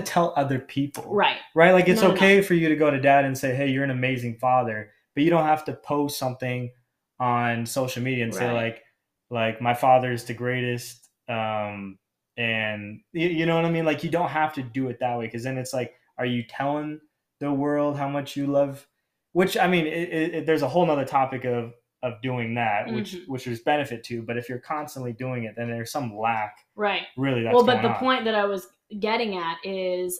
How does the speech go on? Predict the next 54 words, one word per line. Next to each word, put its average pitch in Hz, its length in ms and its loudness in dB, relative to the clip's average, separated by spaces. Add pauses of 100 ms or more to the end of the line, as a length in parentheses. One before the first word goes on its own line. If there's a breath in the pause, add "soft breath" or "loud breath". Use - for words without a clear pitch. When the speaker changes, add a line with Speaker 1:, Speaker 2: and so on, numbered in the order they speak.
Speaker 2:
okay, 185 580 -6
if, 185 480 -10
if 185 320 -8
I 202 440 -2
don't 185 380 -4
say 220 340 -2
I 202 160 0
love 185 340 -4
Dad 139 440 -4
and 170 120 -10
he 185 160 -8
has, 165 220 -10
like, 156 300 -10 (220)
laundry 175 540 -4
on 165 160 -8
the 160 60 -10
ground 156 420 -8
or 160 80 -10
something, 156 440 -14
and 160 80 -12
I'm 156 120 -10
just 160 160 -14
like, - 160 -14
"Oh - 40 -20
my - 160 -20
God, - 120 -20
why 190 160 -12
can't 202 200 -18
he 180 120 -12
just 175 240 -12
freaking 175 240 -18
pick 180 160 -16
up 180 100 -12
his 196 120 -8
laundry?" 165 640 -4 (160)
Of - 60 -20
course, 208 200 0
this 175 140 -2
isn't 160 240 -8
you, 151 300 -8 (260 soft breath)
but, 202 140 2
like, 254 360 4
if 254 200 10
that 254 220 8
were 240 120 4
the 226 80 2
case, 233 480 2 (400 soft breath)
and 226 100 -4
I 214 240 -2
was, 208 140 -8 (200)
did 254 180 10
it 277 280 8
out 214 180 2
of 208 200 0